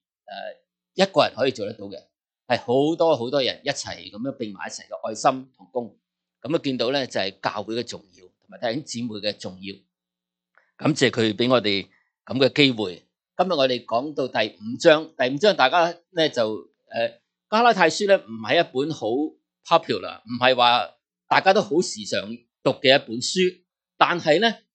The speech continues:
第五章呢，就時時都讀嘅喎。第五章呢，唔係成章，第五章就係廿二、廿三節呢，就時時都讀。點解呢？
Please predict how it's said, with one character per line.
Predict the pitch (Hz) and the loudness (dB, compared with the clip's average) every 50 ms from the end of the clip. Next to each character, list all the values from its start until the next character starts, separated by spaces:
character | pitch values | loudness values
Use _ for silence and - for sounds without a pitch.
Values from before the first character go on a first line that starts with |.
| _ _ _ _ | _ _ _ _
第 | - 139 143 151 151 143 151 160 | 2 2 4 2 0 -2 -2 -2
五 | 190 190 | 0 2
章 | 220 220 208 202 | 4 4 4 4
呢， | 190 180 | 0 -2
就 | 151 135 | -2 -2
時 | - - - 113 | -2 -4 -6 -6
時 | 98 - 107 101 | -8 -10 -8 -6
都 | 156 151 | -4 -2
讀 | 139 123 - | -2 -4 -4
嘅 | - 101 95 | -6 -20 -20
喎。 | - _ _ _ _ _ _ _ _ _ _ _ _ _ _ - 160 143 143 143 | -20 _ _ _ _ _ _ _ _ _ _ _ _ _ _ 0 0 0 2 0
第 | 147 | -4
五 | 165 | -6
章 | 156 208 202 180 | -2 -2 -2 0
呢， | 196 170 | 0 -2
唔 | 151 - - 113 113 123 120 | -2 -4 -8 -10 -8 -8 -6
係 | - - - 95 92 | -6 -4 -6 -6 -6
成 | 107 | -2
章， | - 170 147 139 127 - _ _ _ _ _ _ _ _ _ _ - | 2 4 4 4 2 -4 _ _ _ _ _ _ _ _ _ _ 2
第 | 151 143 156 | 2 2 2
五 | 180 | 2
章 | - 226 208 214 - | 2 0 0 0 0
就 | - - 170 | 0 2 2
係 | 135 | 4
廿 | 131 147 - | 4 2 0
二、 | - 135 | 0 -4
廿 | 120 127 131 135 - 139 | -10 -8 -4 -2 -2 -2
三 | 143 - 156 160 156 | -2 -4 -6 -6 -6
節 | - 147 139 | -8 -8 -6
呢， | 143 143 127 | -4 -4 -4
就 | 104 | -6
時 | - - - | -8 -14 -14
時 | - - - - | -16 -20 -20 -16
都 | 107 117 117 - | -14 -12 -12 -12
讀。 | - _ _ _ _ _ _ _ - | -14 _ _ _ _ _ _ _ -2
點 | 131 170 190 | -2 0 2
解 | - 117 101 139 | 2 2 2 2
呢？ | 160 160 160 | 0 -2 -4